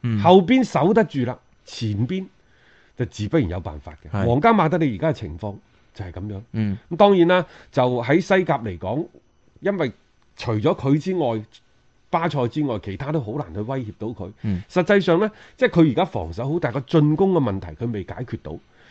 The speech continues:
Speaker 2: 我更加之願意將佢類比呢，就係過去嗰幾年嘅馬德里體育會。
Speaker 1: 嗯，防守出色，進攻乏力，<laughs> 呢個就係以前即係馬體會俾我哋嘅感覺啦。但係呢，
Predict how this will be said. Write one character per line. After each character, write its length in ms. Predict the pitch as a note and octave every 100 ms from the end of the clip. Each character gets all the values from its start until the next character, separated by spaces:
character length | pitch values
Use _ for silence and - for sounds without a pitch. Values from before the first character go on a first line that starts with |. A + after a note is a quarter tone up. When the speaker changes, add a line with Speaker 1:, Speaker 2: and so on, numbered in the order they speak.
| - -
Speaker 2:
我 160 | F#3+
更 220 | G3+ G#3
加 140 | A#3+ A#3
之 200 | A#3+ A3+
願 340 | D3+ C#3 C#3
意 180 | C3+ D#3
將 320 | - G#3 G#3
佢 180 | C#3+ C#3
類 360 | C#3 B2+ A2+ A2+
比 260 | G#2+ C3+
呢， 80 | F3
就 140 | C3+ A2
係 140 | G2+ _ _ -
過 280 | D#3+ D3+
去 60 | C#3+
嗰 140 | E3
幾 280 | D3 D3+ C#3 F2
年 100 | G2+
嘅 60 |
馬 260 | E2+ E2 G#2+
德 100 | A#2+
里 120 | G2
體 140 | -
育 60 | G#2
會。 80 | F2 E2 - _ _ -
Speaker 1:
嗯， 360 | C#3+ D3 G#2+ - _ _ _ _ _ _ - -
防 280 | B2 A#2+
守 200 | B2+ D3 E3
出 100 | F3+
色， 180 | F3 E3+ _ _ _ -
進 260 | D3 D3+
攻 180 | E3 F3
乏 120 | C#3
力， 80 | A2+
<laughs> 1040 | B2 - - - - - - D#3+ - - -
呢 80 | -
個 120 | E3
就 140 | D#3 C3+
係 260 | - C3 - - -
以 100 | C3+
前 280 | - - A2
即 100 | F3+
係 40 |
馬 200 | C#3+ C#3
體 100 | D3+
會 140 | D#3 D3
俾 140 | C#3+
我 120 | C#3
哋 100 | A2+
嘅 60 | C#3+
感 300 | - G#2+ C#3
覺 200 | A#2 -
啦。 120 | A2+ - - -
但 180 | D#3+ E3
係 40 |
呢， 180 | A3